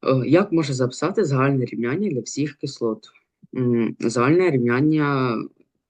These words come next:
електролітичної дисоціації для всіх кислот можна записати як, ну, гідроген з індексом N і кислотним залишком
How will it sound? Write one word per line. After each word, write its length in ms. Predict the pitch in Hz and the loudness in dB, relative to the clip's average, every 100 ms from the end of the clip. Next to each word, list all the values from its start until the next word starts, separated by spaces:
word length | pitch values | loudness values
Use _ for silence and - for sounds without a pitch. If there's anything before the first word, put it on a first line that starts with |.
| _ _ - | _ _ -10
електролітичної 1000 | 117 120 123 123 107 120 120 139 135 127 | -8 -6 -4 -2 -2 -4 -2 -4 -2 -4
дисоціації 640 | 117 - 110 110 131 156 | -4 -6 -4 -4 -2 -2
для 60 | 123 | -4
всіх 220 | 104 131 | -4 -6
кислот 340 | 120 107 135 127 | -6 -4 -2 -2
можна 200 | 123 120 | -4 -4
записати 440 | 117 - 131 135 | -6 -4 -4 -2
як, 220 | 113 110 _ - _ _ _ | -2 -4 _ -20 _ _ _
ну, 280 | 139 135 107 | 0 0 0
гідроген 760 | 117 120 127 135 139 131 117 104 98 _ | -2 -2 0 0 2 0 0 -2 -6 _
з 160 | 117 120 | -10 0
індексом 720 | 135 117 104 - 110 110 113 _ _ _ _ - | 0 0 -4 -6 -4 -4 -4 _ _ _ _ -6
N 420 | 110 117 180 214 214 _ _ _ _ | -2 0 0 0 -4 _ _ _ _
і 260 | - 131 120 | -4 -2 -2
кислотним 440 | 127 127 127 117 | -6 -4 -2 -2
залишком 680 | 113 110 123 131 165 185 185 | -2 0 -2 -2 -6 -6 -10